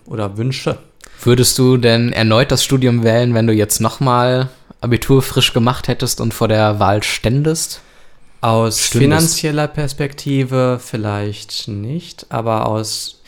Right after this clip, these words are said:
Speaker 1: der Perspektive, also das, was ich wirklich machen möchte, schon.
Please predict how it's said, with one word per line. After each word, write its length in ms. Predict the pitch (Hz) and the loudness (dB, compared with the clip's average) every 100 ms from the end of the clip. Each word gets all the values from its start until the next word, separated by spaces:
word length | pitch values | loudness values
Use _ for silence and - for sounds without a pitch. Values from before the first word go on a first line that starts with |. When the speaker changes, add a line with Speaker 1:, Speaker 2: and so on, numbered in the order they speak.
| - - - _ | -20 -20 -20 _
Speaker 1:
der 80 | - | -8
Perspektive, 540 | - 120 - 107 160 120 | -4 -4 -4 -2 2 2
also 120 | 110 | 2
das, 200 | 110 - | -4 -2
was 100 | 113 | -4
ich 160 | 107 | -2
wirklich 260 | 123 127 113 | -4 -6 -6
machen 440 | 120 107 107 98 | -6 -4 -4 -2
möchte, 640 | 101 127 - - 170 175 190 - _ _ _ | 0 -2 -4 -8 -2 -2 -2 -10 _ _ _
schon. 360 | - - 113 95 | -12 -6 -6 -6